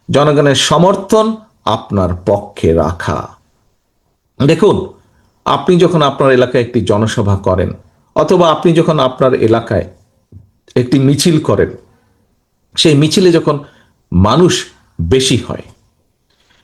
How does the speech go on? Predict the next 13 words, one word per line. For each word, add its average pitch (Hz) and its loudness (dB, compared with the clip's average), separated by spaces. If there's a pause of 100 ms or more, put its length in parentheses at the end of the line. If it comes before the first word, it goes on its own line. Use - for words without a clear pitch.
(120)
আপনি 147 -2
যখন 160 2
পিছনে 185 0
তাকিয়ে 170 0
দেখেন 170 2
মিছিলটি 175 0
আপনার 160 0
প্রত্যাশিত 170 -2 (140)
থেকেও 170 2 (200)
বড় 147 4 (280)
অনেক, 90 -8 (720)
আপনি 156 0
যখন 180 2